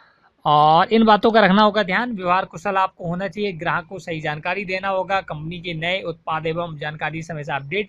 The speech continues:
रखना होगा। इंश्योरेंस कंपनी के सेमिनार में भी भाग लेते रहें। इंश्योरेंस कंपनी के नए उत्पादों को सोशल मीडिया पर माध्यम से शेयर करते रहें। अपने ग्राहक से वही बातें करें जो कंपनी उपलब्ध कराती है। ग्राहक को भ्रम में न रखें। एलआईसी एजेंट का व्यक्ति, व्यक्तित्व और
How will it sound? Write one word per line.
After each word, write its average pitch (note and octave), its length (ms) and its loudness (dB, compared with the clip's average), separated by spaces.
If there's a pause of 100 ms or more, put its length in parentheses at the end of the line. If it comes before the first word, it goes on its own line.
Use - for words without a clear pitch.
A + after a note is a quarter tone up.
(120)
रखना G3 240 -6
होगा। G3 340 -2 (460)
इंश्योरेंस A#3+ 440 2
कंपनी A3+ 280 -4
के A#3 120 -2
सेमिनार G#3 440 -2
में G#3+ 140 -2
भी G3 60 -6
भाग E3+ 260 0
लेते E3+ 340 -2
रहें। G#3 340 0 (240)
इंश्योरेंस F#3+ 420 -4
कंपनी F#3+ 240 -8
के F#3 120 -8
नए E3+ 160 -4
उत्पादों E3 480 -6
को E3+ 80 -6
सोशल G3 280 -8
मीडिया F#3+ 260 -4
पर F3+ 120 -4
माध्यम D#3+ 420 -4
से E3 80 -10
शेयर F3+ 260 -6
करते F3+ 320 -6
रहें। G#3 280 -2 (360)
अपने A#3 220 -2
ग्राहक G3 360 -4
से A3 180 -4
वही F3+ 240 -4
बातें G3+ 280 -2
करें G3+ 180 -6
जो F#3 100 -8
कंपनी E3+ 320 -8
उपलब्ध D3 340 -14
कराती E3 340 -6
है। G3+ 220 -2
ग्राहक F3 240 -2
को E3+ 140 -10
भ्रम D3 200 -4
में C#3+ 140 -6
न D3 80 -6
रखें। G#3 320 -6
एलआईसी F3+ 440 -2
एजेंट G3+ 240 -4
का G3 60 -2
व्यक्ति, D#3 500 -10 (720)
व्यक्तित्व F#3+ 460 -2
और F#3 360 2